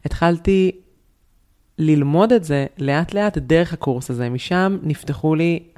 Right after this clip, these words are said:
השמיים. וכמו דבר הוביל לדבר בחיים שלנו, אז פתאום ראיתי עוד פוסט של עוד איזה מישהי שעקבתי אחריה והיא עניינה אותי, שמדברת על מספרים, ואז ראיתי עוד פוסט של איזה מישהי שמדברת על קריסטלים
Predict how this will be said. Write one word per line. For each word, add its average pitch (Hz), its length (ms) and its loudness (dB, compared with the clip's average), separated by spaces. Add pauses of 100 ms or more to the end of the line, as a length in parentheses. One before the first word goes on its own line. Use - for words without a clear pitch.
השמיים. 123 1400 -6 (640)
וכמו 139 680 0
דבר 160 200 2
הוביל 156 300 2
לדבר 151 460 0
בחיים 180 380 -2
שלנו, 202 560 0
אז 156 180 -2
פתאום 156 280 -4
ראיתי 160 260 -2
עוד 147 160 -2
פוסט 147 280 -8
של - 180 -6
עוד 139 160 -4
איזה 135 180 -4
מישהי 139 380 -6
שעקבתי 143 480 -8
אחריה 135 340 -4
והיא 135 140 -4
עניינה 131 320 -4
אותי, 147 280 -2
שמדברת 135 480 -4
על 139 80 -4
מספרים, 127 540 -6
ואז 131 300 -8
ראיתי 143 360 -6 (360)
עוד - 180 -2
פוסט - 200 -6
של 151 100 -6
איזה 143 160 -4
מישהי 170 240 -4
שמדברת 143 400 -2
על 147 80 -2
קריסטלים 147 880 -2